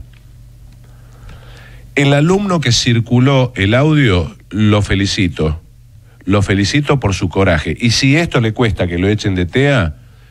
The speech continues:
espero que sea bienvenido en cualquier otra escuela de periodismo que tenga claro cuáles son los límites. No puede haber un código interno de una escuela de periodismo que esté por encima del derecho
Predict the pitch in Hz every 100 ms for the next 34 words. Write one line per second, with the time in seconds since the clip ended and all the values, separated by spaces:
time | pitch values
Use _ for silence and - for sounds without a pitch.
0 | - 104 95 147 131 107 120 107 101 101
1 | 107 120 104 98 98 113 117 101 98 117
2 | 110 92 90 101 110 104 92 104 104 95
3 | 110 104 101 95 101 95 87 85 76 71
4 | 69 76 73 - - - - - - -
5 | - - - - 131 151 151 170 180 156
6 | 123 113 104 - 127 127 160 160 143 139
7 | 131 127 101 95 101 135 139 117 110 -
8 | 156 95 90 95 123 113 87 90 113 -
9 | - - - - - - 127 135 165 143
10 | 135 117 - 151 147 139 - - - -
11 | 104 127 127 131 151 165 - 147 139